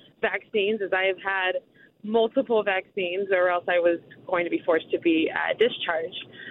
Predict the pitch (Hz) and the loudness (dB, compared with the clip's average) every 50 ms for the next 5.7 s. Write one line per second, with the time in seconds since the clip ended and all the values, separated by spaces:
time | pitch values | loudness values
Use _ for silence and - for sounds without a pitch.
0 | - - - 190 190 190 196 196 190 - 214 226 240 262 254 - - 277 285 302 | -12 -6 -4 -2 -2 0 -2 -2 -4 -4 -2 -2 0 0 -2 -2 -2 0 0 0
1 | 311 320 311 - - - 294 277 269 262 254 277 277 247 247 240 240 254 - _ | 0 0 -2 -2 -4 -4 -2 -2 -2 -2 -2 -4 -4 -2 -2 -2 -4 -4 -6 _
2 | - 269 254 247 247 247 247 226 214 - 233 226 226 220 - _ _ _ _ - | -4 -2 2 4 4 4 4 2 2 2 2 2 2 0 -2 _ _ _ _ -20
3 | - - _ _ - - - 202 208 208 208 214 208 208 208 202 180 - - - | -20 -20 _ _ -12 -8 -4 -2 -2 0 0 2 2 2 2 0 -2 -6 -12 -18
4 | - - - _ _ _ - 214 196 240 208 - - 240 247 247 240 240 240 226 | -20 -20 -20 _ _ _ -10 -4 -2 -2 -2 0 0 2 2 4 4 4 4 4
5 | 226 208 208 214 208 220 220 208 208 208 202 226 214 | 4 4 4 4 4 4 4 4 4 4 4 2 0